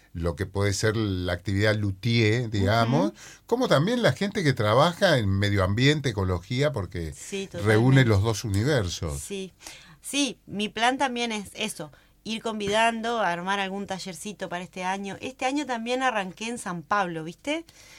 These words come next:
Speaker 2: Me fui a San Pablo a hacer un curso intensivo de juegos musicales. Entonces, para mí el, el plan perfecto sería ensamblar todas las cosas que he ido estudiando y que sigo estudiando, eh,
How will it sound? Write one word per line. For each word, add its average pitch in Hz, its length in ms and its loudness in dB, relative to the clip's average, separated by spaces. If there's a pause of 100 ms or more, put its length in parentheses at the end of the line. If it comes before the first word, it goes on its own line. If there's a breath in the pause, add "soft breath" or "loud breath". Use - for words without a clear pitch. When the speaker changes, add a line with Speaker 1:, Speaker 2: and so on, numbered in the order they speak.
(140 loud breath)
Speaker 2:
Me 185 160 -6
fui 233 100 -6
a 247 60 -4
San 240 160 -4
Pablo 254 260 0
a 226 40 -8
hacer 233 180 -8
un 233 80 -8
curso 254 300 -10
intensivo 220 580 -6
de 190 100 -4
juegos 185 460 0
musicales. 151 760 -10 (460 loud breath)
Entonces, 226 380 -4
para 220 260 2
mí 233 180 -2
el, 247 180 -2
el 170 220 -6
plan 226 300 0
perfecto 247 1000 -4 (320 loud breath)
sería 220 320 -2
ensamblar 190 800 0 (800 loud breath)
todas 220 340 0
las 175 160 -8
cosas 202 400 -6
que 156 300 -10
he 180 80 -2
ido 202 180 -2
estudiando 190 840 -4
y 165 220 -14
que - 140 -14
sigo 202 300 -2
estudiando, 190 920 -4 (200)
eh, 165 500 -12